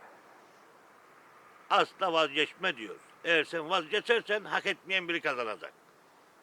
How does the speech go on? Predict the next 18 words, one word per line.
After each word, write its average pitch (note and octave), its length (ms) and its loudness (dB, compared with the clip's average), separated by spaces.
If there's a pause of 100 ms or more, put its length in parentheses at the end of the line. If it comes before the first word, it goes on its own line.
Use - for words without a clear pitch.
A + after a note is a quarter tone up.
(220)
Biz G#3 140 -6
vazgeçmeyeceğiz. D#3+ 920 0 (240)
Rize D3+ 240 -6
İdare D#3 240 0
Mahkemesi D#3 600 -4 (1160)
bizi D3 220 -4
reddetti D#3 440 0
ama A3 240 2
bir G#3+ 120 -6
üst - 140 -6
mahkemeye E3+ 460 2
taşıdık. D3 440 -6 (760)
E, C#3 80 -6
belli A#3 260 4
olmaz, G#3+ 320 6
önümüzde G3+ 400 0
seçimler F#3 520 0
var. B2+ 240 2